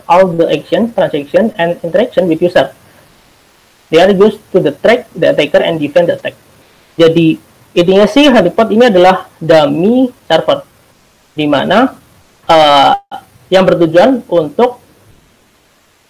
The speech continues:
mengalihkan perhatian attacker.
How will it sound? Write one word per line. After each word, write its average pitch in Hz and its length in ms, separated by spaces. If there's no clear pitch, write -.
mengalihkan 202 400
perhatian 196 560
attacker. 165 480